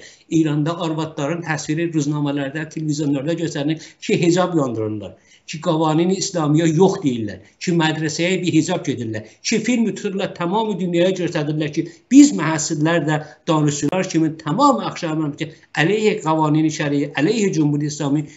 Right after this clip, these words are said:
və əleyhi o vəziyyətdir ki, İranda vardır. Və bu böyüklərin himayətləridir ki, heç də ora, bu, bu dövrədəki şahidlik heç də orada yoxdur. Və bu özü ruhiyyə verir o mərdimi ki,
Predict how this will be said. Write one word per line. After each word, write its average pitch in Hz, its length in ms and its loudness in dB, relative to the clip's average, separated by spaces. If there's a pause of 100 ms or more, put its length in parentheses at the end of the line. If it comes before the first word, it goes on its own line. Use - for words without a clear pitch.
(120)
və 135 160 -2
əleyhi 160 240 0
o 165 160 -4
vəziyyətdir 143 560 -6
ki, 131 140 -10
İranda 113 320 -6
vardır. 98 340 -12 (240)
Və 123 120 -6
bu 220 180 0
böyüklərin 165 580 0
himayətləridir 156 720 -2
ki, 156 140 -4 (240)
heç 233 380 2
də 185 80 -2
ora, 156 180 0 (340)
bu, 165 120 0 (100)
bu 165 140 2
dövrədəki 160 600 0
şahidlik 143 460 -4
heç 175 180 4
də 165 80 0
orada 135 260 -2
yoxdur. 113 440 -6 (180)
Və 123 140 -8
bu 262 100 0 (160)
özü 160 220 2 (140)
ruhiyyə 143 460 2
verir 151 280 0
o 202 180 -2
mərdimi 151 480 0
ki, 147 140 -2